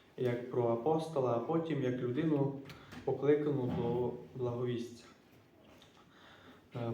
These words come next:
Бог кожного закликає у своє, у своє служіння,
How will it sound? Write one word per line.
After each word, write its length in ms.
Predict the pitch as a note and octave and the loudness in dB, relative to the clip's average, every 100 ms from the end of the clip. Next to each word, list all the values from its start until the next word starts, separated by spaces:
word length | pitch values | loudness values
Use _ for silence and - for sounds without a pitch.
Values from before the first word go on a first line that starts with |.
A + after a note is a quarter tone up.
| A#2+ | 2
Бог 240 | F#3+ F#3+ - E3+ | 4 4 -2 2
кожного 600 | F3 E3+ C#3+ C3+ C3+ C3 | 4 4 2 4 4 4
закликає 720 | C3 A#2+ A#2+ B2 E3 D#3 C3+ | 2 0 -2 -2 0 2 2
у 40 | |
своє, 340 | - B2+ C3 C3 | 2 0 0 0
у 420 | C#3 B2+ B2 B2 | -2 -2 0 -2
своє 380 | B2 B2+ C#3 D3 | -4 0 2 0
служіння, 600 | - C3 B2+ A#2+ G#2+ | -2 -6 -4 -4 -4